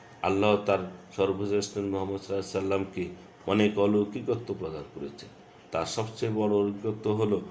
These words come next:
লক্ষাধিক মানুষকে বিভ্রান্তির অন্ধত্ব থেকে বিশ্বাসের আলোক প্রদান করা ও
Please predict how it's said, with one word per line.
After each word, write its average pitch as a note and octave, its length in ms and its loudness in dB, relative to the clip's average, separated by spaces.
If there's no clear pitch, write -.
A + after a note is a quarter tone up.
লক্ষাধিক G2 580 -2
মানুষকে F#2+ 400 -2
বিভ্রান্তির F#2+ 680 0
অন্ধত্ব F#2+ 600 0
থেকে G2 360 -4
বিশ্বাসের G#2 680 0
আলোক F2 300 0
প্রদান D#2+ 420 -4
করা D#2 240 -4
ও D#2+ 160 2